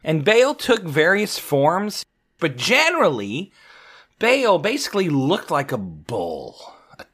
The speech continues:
tough bull. And he was a storm cloud god that controlled the rain. When it rained, the people in the ancient Near East loved it. Yay! Why? Because when it rained,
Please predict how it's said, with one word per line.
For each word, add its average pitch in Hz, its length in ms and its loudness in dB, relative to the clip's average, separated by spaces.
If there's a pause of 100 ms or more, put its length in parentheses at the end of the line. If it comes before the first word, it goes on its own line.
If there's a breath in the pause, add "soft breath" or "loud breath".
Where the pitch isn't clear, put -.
tough - 500 -4 (220)
bull. 90 680 -10
And 175 160 0
he 240 160 -2
was 240 260 -2
a 151 60 -6
storm 214 680 0
cloud 185 520 -4
god 170 560 -4
that 143 180 -6 (220 loud breath)
controlled 190 840 -4
the 151 100 -6
rain. 117 840 -8
When 113 320 -4
it 220 240 0
rained, 190 720 -2
the 147 80 2
people 196 460 -4
in 170 80 -2
the 165 40 -4
ancient 175 320 -8
Near 165 160 -6
East 190 220 -8
loved 190 360 -2
it. 180 160 -2
Yay! 302 960 0
Why? 226 500 0
Because 160 300 -10
when 139 120 -4
it 214 100 -8
rained, 139 640 -6